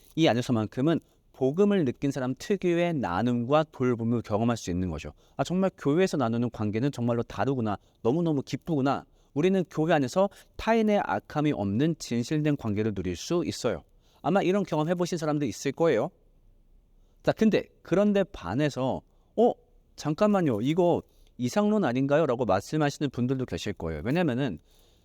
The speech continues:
여러분들 중에는 지금 말했던 어떤 교회 안에서 누릴 수 있는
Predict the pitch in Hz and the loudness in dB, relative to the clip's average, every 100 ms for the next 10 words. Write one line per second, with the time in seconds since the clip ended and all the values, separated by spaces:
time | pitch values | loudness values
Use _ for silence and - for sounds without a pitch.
0 | _ 139 196 220 202 - 131 123 113 113 | _ 2 2 4 0 0 -2 0 0 -2
1 | 135 143 98 104 107 92 107 - - 127 | 0 0 0 0 -2 -4 -6 -6 -2 0
2 | 156 170 160 98 120 - 104 120 123 120 | 2 0 0 0 -2 -2 -2 -2 -2 -2
3 | 101 | -2